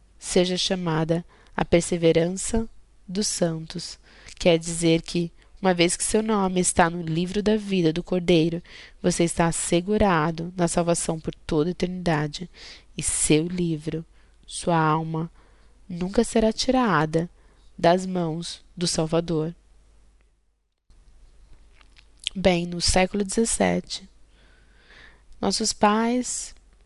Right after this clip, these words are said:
quando estavam colocando doutrinas, eles nomeavam a perseverança da fé intencionalmente. Hoje, existe uma doutrina ensinada que as pessoas acham que é a mesma, não é?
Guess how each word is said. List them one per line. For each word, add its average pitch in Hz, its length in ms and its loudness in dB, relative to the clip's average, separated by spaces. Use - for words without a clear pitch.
quando 190 180 0
estavam 180 280 2
colocando 180 480 -2
doutrinas, 190 1000 0
eles 180 220 2
nomeavam 165 720 -2
a 175 80 -2
perseverança 180 800 2
da 175 120 0
fé 160 440 -4
intencionalmente. 233 1120 -2
Hoje, 185 600 2
existe 170 320 0
uma 175 140 0
doutrina 175 720 -2
ensinada 175 640 0
que - 120 -2
as 175 60 0
pessoas 175 380 0
acham 170 320 2
que 175 120 -6
é 175 40 0
a 170 40 -6
mesma, 196 520 -2
não 170 200 0
é? 202 140 2